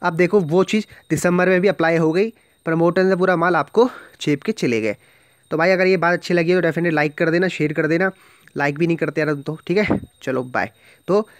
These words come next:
ओजस एनर्जी को definitely सेल करना है, it is not a best stock for holding, right? और ओजस एनर्जी की लेटेस्ट न्यूज़ थी जो मुझे आपके साथ शेयर करनी थी। आशा करता हूँ आपने देख ली होगी और समझ गए होगे कि कैसे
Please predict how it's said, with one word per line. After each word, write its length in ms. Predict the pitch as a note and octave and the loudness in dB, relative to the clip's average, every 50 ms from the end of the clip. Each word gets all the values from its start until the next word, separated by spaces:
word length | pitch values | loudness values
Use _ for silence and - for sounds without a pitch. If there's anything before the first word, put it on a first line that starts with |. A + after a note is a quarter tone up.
| _ _ _ _ - | _ _ _ _ -2
ओजस 240 | - D#3 D3 F#3+ F#3 | -2 0 2 2 2
एनर्जी 400 | F#3 F#3 F#3 F3 D#3+ E3+ F#3 F3 | 2 2 2 0 0 0 -2 0
को 260 | F3+ - A3+ A#3 - _ _ _ _ _ - D3 | 2 0 0 0 -2 _ _ _ _ _ -4 -2
definitely 480 | D#3 D3 - F#3 F3+ F3+ - F#3+ A3 - - - - - - - - | -2 0 0 -2 -2 -2 -2 -4 -6 -6 -8 -12 -12 -12 -12 -14 -10
सेल 280 | - - D#3 E3 F#3 | -6 -2 0 0 0
करना 280 | F#3 G3 F#3+ E3+ F3 F#3 | 2 0 0 0 0 0
है, 140 | F#3+ G#3 G#3+ _ _ _ _ _ _ _ _ _ - | -2 -2 -4 _ _ _ _ _ _ _ _ _ -4
it 60 | E3 E3+ | -4 -2
is 120 | F3 - | -2 0
not 100 | G3 F#3 | 0 0
a 100 | F3 F#3+ | 0 0
best 280 | F3 D3+ D#3+ D#3+ F3 E3+ - | -2 0 0 0 0 -2 -2
stock 160 | - F#3+ F3+ - | -4 -6 -4 -2
for 160 | F#3+ G#3 A#3+ C4 - _ _ - - - | -2 -2 -2 -4 -8 _ _ -8 -2 0
holding, 340 | D#3+ D#3 D3 C3+ C3+ B2 A#2+ | 2 2 2 2 0 -2 -2
right? 240 | C3 D3 E3 G3 G3 - - - - - - | -2 0 0 0 -2 -4 -10 -20 -20 -10 -4
और 200 | - D3+ D3+ - _ - | -2 -2 -2 -4 _ -4
ओजस 360 | - D#3+ D#3+ C#3+ C#3+ G3 F#3+ | -2 -2 0 2 2 2 4
एनर्जी 360 | F#3 F3+ F3+ E3+ E3 D#3+ F3+ | 4 2 2 2 0 0 -2
की 100 | F3+ F#3+ | 0 0
लेटेस्ट 320 | F#3 E3 D3+ D3+ F3 F3 E3+ | 0 0 0 0 0 0 0
न्यूज़ 220 | E3+ F3 F3 D#3+ | 0 -2 -2 -2
थी 180 | - - A3 G#3+ _ _ - | -4 -4 -6 -6 _ _ -8
जो 100 | - D3+ | -4 -2
मुझे 160 | D#3+ D#3+ E3+ | -2 0 -2
आपके 140 | D#3+ - - | -4 -4 -4
साथ 100 | F3+ E3+ | -4 -4
शेयर 200 | - - E3 D#3+ | -2 -2 -2 -2
करनी 220 | - E3+ E3+ F3 | 0 0 0 0
थी। 180 | E3+ G#3 G#3+ - - - - - _ - | -2 -2 -4 -6 -10 -20 -20 -20 _ -6
आशा 220 | - C#3 - F3+ F3 | -6 -4 -2 0 0
करता 240 | E3+ E3+ E3 - F#3 | 0 0 0 0 0
हूँ 80 | E3+ | 0
आपने 280 | D#3+ D3+ - G#3 B3 C#4 _ _ _ _ _ _ _ _ _ _ _ _ _ _ _ _ _ - - | 0 0 -2 -4 -4 -4 _ _ _ _ _ _ _ _ _ _ _ _ _ _ _ _ _ -8 -4
देख 180 | D#3 D#3+ D#3 E3+ | -2 0 2 2
ली 80 | F#3 | 4
होगी 280 | F#3 F3+ F3 F#3 F3 - _ - | 4 4 4 2 -2 -4 _ -8
और 60 | E3 | -6
समझ 240 | - E3+ E3+ F3 F3+ | -2 0 0 2 2
गए 100 | F3 F#3+ | 4 2
होगे 180 | F#3 F3+ F#3+ | 2 2 0
कि 80 | F3+ F#3+ | -2 -4
कैसे 420 | - - F3+ E3 E3 - G#3 G#3+ | -2 -2 0 0 0 2 0 0